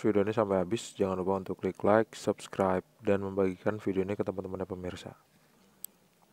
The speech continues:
Kalau misalnya kita pencet seperti ini, harusnya lampunya hidup ya. Tapi lampunya nggak hidup sama sekali.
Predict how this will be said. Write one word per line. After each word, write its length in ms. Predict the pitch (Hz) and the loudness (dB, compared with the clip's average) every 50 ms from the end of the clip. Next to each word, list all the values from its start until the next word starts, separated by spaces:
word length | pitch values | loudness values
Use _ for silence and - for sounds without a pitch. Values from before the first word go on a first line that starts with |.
| - - - - - - - _ _ - | -20 -20 -20 -20 -20 -20 -20 _ _ -2
Kalau 80 | - 107 | -2 0
misalnya 320 | 110 113 110 123 123 123 | 2 6 8 8 8 10
kita 160 | 127 127 131 - | 8 8 6 6
pencet 400 | 131 127 120 - 117 101 - - _ _ _ - | 6 4 6 6 6 6 6 4 _ _ _ -20
seperti 400 | - - - - 101 - 107 101 | -16 -10 -8 -4 0 2 2 2
ini, 240 | 92 90 87 87 104 - _ _ _ _ _ _ _ _ - - _ _ _ _ _ - - - - - _ - | 2 0 -4 -8 -8 -10 _ _ _ _ _ _ _ _ -20 -20 _ _ _ _ _ -20 -20 -20 -20 -20 _ 4
harusnya 320 | 110 104 107 - 143 139 | 4 6 6 8 10 10
lampunya 240 | 135 131 123 127 143 | 10 8 8 6 4
hidup 240 | 135 131 120 127 110 107 | 6 6 6 6 8 8
ya. 160 | 92 90 85 - _ _ _ _ _ _ _ _ _ _ _ _ _ _ _ _ _ _ _ _ _ _ _ _ _ _ _ _ _ _ _ _ - - _ _ _ _ _ _ _ | 6 6 4 -2 _ _ _ _ _ _ _ _ _ _ _ _ _ _ _ _ _ _ _ _ _ _ _ _ _ _ _ _ _ _ _ _ -20 -20 _ _ _ _ _ _ _
Tapi 160 | - - 107 | 2 4 8
lampunya 320 | 131 131 127 120 131 143 131 | 10 8 8 8 8 8 10
nggak 160 | 107 104 107 | 10 8 8
hidup 80 | 101 | 6
sama 160 | - 123 113 110 | 2 0 -2 0
sekali. 320 | - - 98 85 82 78 | 2 2 2 2 2 -2